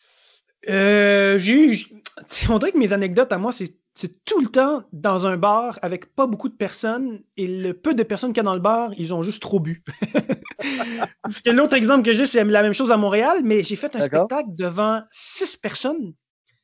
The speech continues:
Speaker 2: Oui.
Speaker 1: et quatre de ces six personnes-là avaient bu, <laughs> mais une d'entre eux, une des, une des, des, des jeunes dames qui avait bu, elle, elle avait tellement bu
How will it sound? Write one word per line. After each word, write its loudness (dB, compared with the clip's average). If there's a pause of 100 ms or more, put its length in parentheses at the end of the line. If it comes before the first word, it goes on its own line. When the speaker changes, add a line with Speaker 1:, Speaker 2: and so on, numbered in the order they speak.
(200)
Speaker 2:
Oui. -4
Speaker 1:
et -4
quatre -4
de -4
ces -6
six -6
personnes-là -6 (1000)
avaient 2
bu, 2 (360)
<laughs> -20
mais 0 (220)
une 2
d'entre -2
eux, -2 (880)
une -2
des, -4
une -6
des, -8
des, -10
des -8
jeunes -4
dames 0
qui -4
avait -4
bu, 0 (160)
elle, 2
elle 2
avait -6 (260)
tellement 2
bu 6